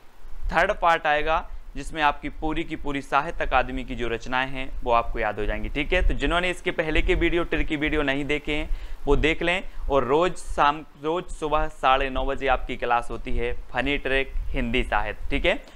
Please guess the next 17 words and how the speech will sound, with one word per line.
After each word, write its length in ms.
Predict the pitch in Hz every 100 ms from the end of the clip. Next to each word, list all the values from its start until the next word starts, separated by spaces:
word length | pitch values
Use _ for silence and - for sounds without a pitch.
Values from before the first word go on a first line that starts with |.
| - 143
और 100 | 139
जो 160 | 165
भी 100 | 190
साहित्य, 380 | 202 208 196 190 -
साथी 280 | 175 175 175
अभी 240 | 185 185
WhatsApp 400 | 156 143 143 175
ग्रुप 160 | 156 165
से 160 | - 160
नहीं 240 | 147 151
जुड़े 220 | 151 147
हैं, 200 | 151 151 - - -
वो 100 | 127
नाइन 420 | 127 131 151 170 147
ज़ीरो 400 | 156 151 156 160 - - -
नाइन 360 | 110 135 147
एट 280 | 143 143 143